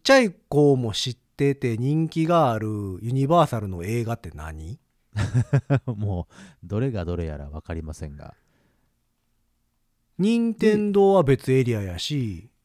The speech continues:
Speaker 2: で、今だからドンキーコングがいつみたいな感じにはなってるけどね。
Speaker 1: はいはいはいはい。
Speaker 2: うん。
Speaker 1: ドンキーコングね。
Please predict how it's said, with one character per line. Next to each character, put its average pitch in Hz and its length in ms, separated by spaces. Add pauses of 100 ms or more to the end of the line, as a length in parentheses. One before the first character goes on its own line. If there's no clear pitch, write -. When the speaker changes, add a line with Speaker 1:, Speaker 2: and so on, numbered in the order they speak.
(120)
Speaker 2:
で、 175 80
今 180 140
だ 180 120
か 147 120
ら 113 80
ド 135 200
ン 135 80
キ 135 180
ー - 20
コ 131 180
ン 113 60
グ 92 100
が 87 160
い 92 80
つ - 260 (120)
み 90 120
た 85 120
い 80 40
な 78 100
感 80 160
じ 76 100
に - 40
は 73 40
な 78 100
っ 82 40
て 80 80
る 82 60
け 73 80
ど 71 80
ね。 95 220 (680)
Speaker 1:
は 165 200
い 135 40
は 127 80
い 117 40
は 113 40
い 107 40
は 87 500
い。 - 320
Speaker 2:
う 85 60
ん。 - 60
Speaker 1:
ド 120 80
ン 110 60
キ 101 100
ー - 20
コ - 100
ン 80 80
グ 123 80
ね。 185 220